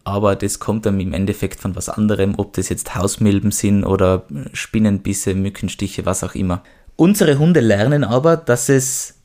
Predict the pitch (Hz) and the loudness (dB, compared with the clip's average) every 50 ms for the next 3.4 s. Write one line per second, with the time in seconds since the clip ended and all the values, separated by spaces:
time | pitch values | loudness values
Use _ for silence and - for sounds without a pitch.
0 | _ - 113 110 110 107 110 - 127 - - - - - _ _ - - 104 107 | _ -4 0 2 2 0 0 -2 -4 -4 -4 -8 -14 -16 _ _ -4 0 2 4
1 | 123 139 135 - - - _ - - _ - 123 113 110 104 104 101 101 98 101 | 2 2 0 -4 -14 -16 _ -20 -16 _ -2 0 2 2 2 2 0 0 0 -2
2 | - - - - 180 196 208 214 - 98 - 95 101 - - - - 117 110 110 | -2 -2 -2 0 2 2 2 0 -2 -4 -4 -2 -4 -4 -6 -4 -2 0 2 2
3 | 107 107 107 110 107 - - | 4 4 4 2 0 -2 -6